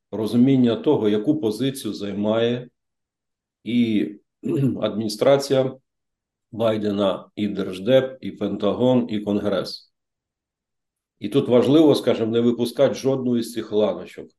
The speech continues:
бо вони там інституційно мають відношення. Ситуація завершиться і завершиться там, а, стосовно наповнення чергової коробки з подарунками позитивно, я в цьому не сумніваюся, бо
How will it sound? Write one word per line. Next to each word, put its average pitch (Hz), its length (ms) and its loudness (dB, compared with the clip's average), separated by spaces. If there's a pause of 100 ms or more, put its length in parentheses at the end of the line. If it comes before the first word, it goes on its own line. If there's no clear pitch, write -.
(540)
бо 175 160 -8
вони 107 400 0
там 123 380 2
інституційно 104 1000 -2 (320)
мають 104 360 -2
відношення. 98 680 -6 (600)
Ситуація 156 520 2
завершиться 139 600 2
і 107 40 -2
завершиться 117 640 -2
там, 98 580 -6
а, 90 340 -6
стосовно 98 800 -2 (1080)
наповнення 107 680 2
чергової 104 680 0
коробки 98 520 -4
з - 60 -12
подарунками 95 760 -8
позитивно, 104 600 -2
я 104 120 2
в 104 60 2
цьому 104 300 -2
не 104 180 -2
сумніваюся, 104 760 -2
бо 110 340 0